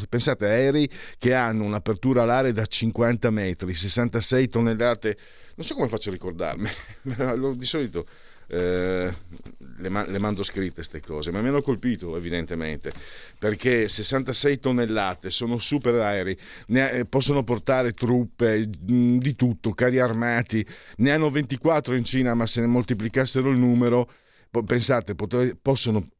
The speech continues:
esportare guerra in ogni parte del pianeta, guerra convenzionale e anche non.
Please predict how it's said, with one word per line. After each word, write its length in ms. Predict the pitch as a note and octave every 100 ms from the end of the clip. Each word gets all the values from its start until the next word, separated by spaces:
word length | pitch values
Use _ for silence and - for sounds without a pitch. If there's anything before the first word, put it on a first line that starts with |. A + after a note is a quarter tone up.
| _
esportare 600 | - A2+ A#2+ A2 C#3+ B2+
guerra 260 | G#2+ C3+ C3+
in 120 | B2
ogni 200 | B2+ B2+
parte 280 | - B2+ A2+
del 100 | A#2
pianeta, 420 | G#2+ G2+ F2 G2+
guerra 300 | G2 A#2 A2+
convenzionale 800 | G#2 G#2 G#2 F#2+ A2+ B2 C#3+ C3
e 40 |
anche 260 | G#2 G2+ F#2
non. 300 | E2+ C#2